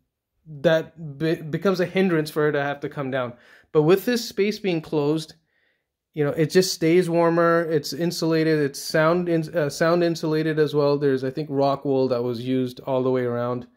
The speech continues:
and, uh, the sound really stays incubated. So let's, uh,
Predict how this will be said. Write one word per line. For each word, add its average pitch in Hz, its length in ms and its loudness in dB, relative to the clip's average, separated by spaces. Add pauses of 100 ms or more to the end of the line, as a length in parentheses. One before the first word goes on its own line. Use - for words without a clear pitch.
(540)
and, 127 420 -2
uh, 123 380 0
the 127 80 -2
sound 139 560 -4
really 135 320 -4
stays 123 340 -6
incubated. 117 640 -4 (560)
So 131 580 0
let's, 170 320 -2
uh, 175 360 4